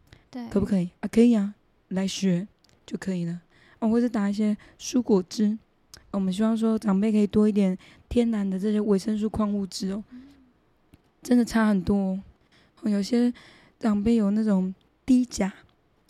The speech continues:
Speaker 2: 哦，钾离子太低，或是低钠，
Speaker 1: 是。
Speaker 2: 哦，对不对？那加盐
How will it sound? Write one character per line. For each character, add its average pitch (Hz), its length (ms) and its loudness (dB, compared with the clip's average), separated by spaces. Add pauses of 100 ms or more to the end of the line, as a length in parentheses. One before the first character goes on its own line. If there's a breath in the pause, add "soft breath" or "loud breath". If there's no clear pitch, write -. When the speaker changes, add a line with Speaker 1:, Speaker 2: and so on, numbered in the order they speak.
(160)
Speaker 2:
哦， 190 80 -2 (160)
钾 190 240 -2
离 196 180 -2
子 196 220 -6
太 202 180 -4
低， 190 380 -4 (380 soft breath)
或 208 200 -4
是 226 160 -2
低 240 260 0
钠， 233 240 0 (400 soft breath)
Speaker 1:
是。 - 220 -8
Speaker 2:
哦， 190 60 0
对 185 180 -4
不 190 60 -4
对？ 190 200 -4
那 214 180 -6
加 220 260 -6
盐 202 200 -2